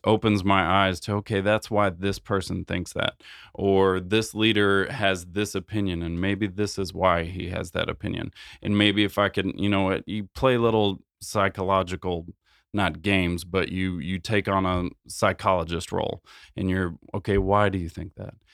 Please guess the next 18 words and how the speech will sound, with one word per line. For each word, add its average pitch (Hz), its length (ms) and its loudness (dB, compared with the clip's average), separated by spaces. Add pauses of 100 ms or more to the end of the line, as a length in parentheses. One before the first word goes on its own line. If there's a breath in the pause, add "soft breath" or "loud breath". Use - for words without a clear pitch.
(140 soft breath)
And 117 160 0
tell 127 180 2
me 98 200 2
about 82 400 -6
this, - 320 -10
and 98 320 0
why 101 240 4
did 92 160 -2
this 92 220 0
go 92 160 -6
this - 240 -10
way? 87 220 -8 (300 loud breath)
And 113 80 0
let's 113 180 2
talk 98 260 2
about 90 260 -6
your 98 80 -8
mother," - 380 -8